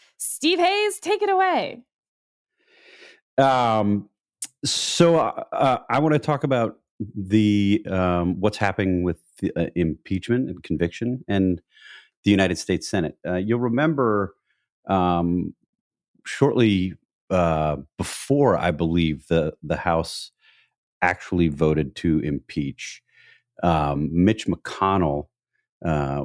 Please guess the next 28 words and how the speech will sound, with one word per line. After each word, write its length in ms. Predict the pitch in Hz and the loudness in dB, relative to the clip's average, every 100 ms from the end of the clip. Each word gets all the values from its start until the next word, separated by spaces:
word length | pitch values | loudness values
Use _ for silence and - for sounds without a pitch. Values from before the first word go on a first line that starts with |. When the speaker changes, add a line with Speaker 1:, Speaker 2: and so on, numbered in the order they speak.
| 78 | -8
Speaker 2:
was 260 | 78 80 80 | -4 -4 -2
featured 380 | - 104 - 85 | 0 0 2 2
in 100 | 78 | 2
a 80 | |
New 160 | 82 95 | 4 4
York 240 | 95 82 | 2 0
Times 380 | - 95 92 87 | -2 0 2 0
story 540 | - 92 80 78 78 80 | -2 -2 0 0 -2 -6
saying 440 | - - 87 87 | -8 -2 2 2
that 140 | 80 78 | 0 -2
he 200 | - 87 | -4 -8
believed 440 | 73 78 98 101 | -4 0 0 0
the 80 | 95 | -6
president, 600 | - 101 95 92 90 - _ _ _ _ _ - - | -2 0 2 0 -2 -6 _ _ _ _ _ -14 -4
uh, 300 | 82 76 71 | 0 0 -2
committed 320 | - 90 85 78 | 0 2 2 0
impeachable 520 | 71 85 - - 73 | 0 -2 -4 -4 -4
offenses 560 | - 98 - 160 156 - | 0 -2 0 -2 -4 -4
and 240 | 85 78 | -2 0
that 140 | 78 - | -2 -4
McConnell 480 | 76 - 90 95 85 | -10 0 4 4 4
was 180 | 80 | 2
inclined 720 | 78 76 - 82 90 110 113 - _ _ _ - | 0 -2 -2 0 2 4 2 -2 _ _ _ -2
to 120 | 90 | -2
vote 340 | 78 87 - - | 2 2 2 -6
to 100 | - | -8
convict. 500 | - 82 78 85 - _ _ _ _ _ _ - | -2 -2 0 -2 -4 _ _ _ _ _ _ -4
Um, 720 | 92 82 80 76 76 87 82 | 0 2 2 0 -2 -6 -14